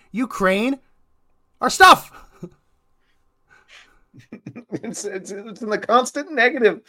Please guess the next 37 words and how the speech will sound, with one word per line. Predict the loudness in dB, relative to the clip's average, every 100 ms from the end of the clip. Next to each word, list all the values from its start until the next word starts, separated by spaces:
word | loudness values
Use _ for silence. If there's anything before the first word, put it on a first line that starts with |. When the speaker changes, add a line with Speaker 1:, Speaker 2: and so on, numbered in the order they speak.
| -20 _ _
Speaker 2:
We're | 2
losing | 4 2 2 -2
it | -2
as | -2
we | -4
have | -2 -2 -2
it, | -6
and | -8
we | -8
can't | -6 -6 -6
replace | -6 -6 -4
it | -6
at | -8
a, | -10 -12
at | -8
a | -8
rate | -6 -10 -10 _
that | -8
would, | -8 -10
that | -10
would, | -10 -14 _ _ _ _ _ _ _ _
if | -10 -4
we | 0
go | 0
into | 2
wartime, | 2 0 0 -4 -6 -6
we | -10
can't | -12 -8 -6 -6
replace | -10 -10 -10
it | -12
in | -10
time. | -6 -6
And | -8 -18
the |
cost | _ -20 -20 -20 -18
is |
staggering. | -14 -12 -14 -16 -20 -20 -20 _